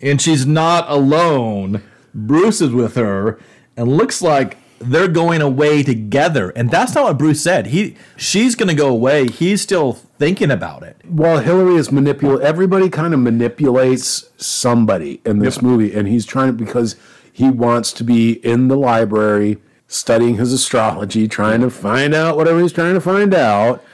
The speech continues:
Speaker 2: His plan backfires
Speaker 1: Oh, yeah.
Speaker 2: in a big way because dude ends up choking him.
Speaker 1: Yeah.
Speaker 2: He lost
Speaker 1: One good hand.
Speaker 2: his one good hand, and it's really good because he chokes him and banishes him. And it's only Julie coming in that I think saves his life.
Speaker 1: Yeah, saves
Speaker 2: And,
Speaker 1: Hillary.
Speaker 2: and he says, "Dude, you're out.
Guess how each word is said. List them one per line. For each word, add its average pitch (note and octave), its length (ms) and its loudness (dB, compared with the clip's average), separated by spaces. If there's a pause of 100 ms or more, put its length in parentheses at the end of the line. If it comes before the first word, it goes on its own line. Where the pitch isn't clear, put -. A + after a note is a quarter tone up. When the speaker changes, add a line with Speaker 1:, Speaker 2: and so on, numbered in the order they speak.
(100)
Speaker 2:
His E3 180 0
plan F#3+ 360 -2
backfires G#2 580 -4
Speaker 1:
Oh, C#3+ 80 2
yeah. C#3+ 240 0
Speaker 2:
in F3+ 140 2
a D3+ 80 0
big D3 380 0
way D#3 580 0
because C3 340 2
dude D3+ 420 2
ends C3 300 0
up A#2+ 180 0
choking F#3 440 0
him. C3+ 240 0
Speaker 1:
Yeah. F2+ 260 -8
Speaker 2:
He G3 140 2
lost G#3 360 2
Speaker 1:
One F#3+ 200 0
good F#3 160 2
hand. F3 380 0
Speaker 2:
his C#3 120 0
one G3 320 2
good G#3+ 140 4
hand, F#3+ 320 2
and D3 100 0
it's A2+ 120 -2
really D#3 340 2
good C#3 420 0 (260)
because B2+ 240 2
he A#2+ 100 0
chokes F#3 520 0
him C3 260 0 (520)
and B2 320 2
banishes C3+ 520 0
him. - 240 -16 (580)
And B2 100 2
it's A#2+ 100 0
only D#3+ 240 2
Julie C#3+ 300 2
coming A#2+ 320 0
in B2 140 0
that G2 100 0
I F#2+ 40 -2
think G#2 220 -6
saves G2+ 260 -2
his E2 160 -12
life. B2 320 -2
Speaker 1:
Yeah, F#2 200 -8
saves D3 380 -2
Speaker 2:
And, B2 80 2
Speaker 1:
Hillary. C3 180 -2
Speaker 2:
and C3 80 0
he B2+ 60 0
says, A#2+ 260 -2
"Dude, B2+ 260 0
you're G#2+ 160 -6
out. D#2+ 240 -12